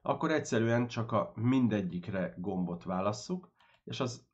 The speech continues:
oda fogja tenni az összes, ö, diára, már hogyha kiválasztjuk ezt az elhúzás,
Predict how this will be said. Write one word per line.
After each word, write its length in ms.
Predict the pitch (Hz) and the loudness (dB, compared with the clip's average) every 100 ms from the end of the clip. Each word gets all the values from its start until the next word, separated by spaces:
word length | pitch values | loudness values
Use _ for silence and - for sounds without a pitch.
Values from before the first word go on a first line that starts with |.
| _ | _
oda 240 | 127 120 107 | -2 0 2
fogja 300 | 104 98 92 | 0 -4 -2
tenni 500 | 113 104 95 120 - _ _ _ | 0 0 0 -2 -6 _ _ _
az 600 | - 101 98 98 92 - - | -4 2 4 4 0 -8 -2
összes, 800 | 120 117 - - 95 92 - 101 | 0 0 -4 -2 -2 -2 -4 -2
ö, 220 | 92 92 | 0 0
diára, 680 | 90 107 87 85 98 143 - - _ _ _ _ _ _ _ _ - | 0 0 0 2 2 0 -2 -20 _ _ _ _ _ _ _ _ -12
már 240 | 92 87 | -6 -4
hogyha 220 | 90 87 | -6 -8
kiválasztjuk 640 | 87 90 87 85 - - - | -10 -4 -2 -2 -6 -12 -10
ezt 180 | 92 90 | -10 -10
az 120 | 87 | -6
elhúzás, 880 | 101 95 92 92 - - - - | -4 -4 -6 -10 -8 -8 -10 -14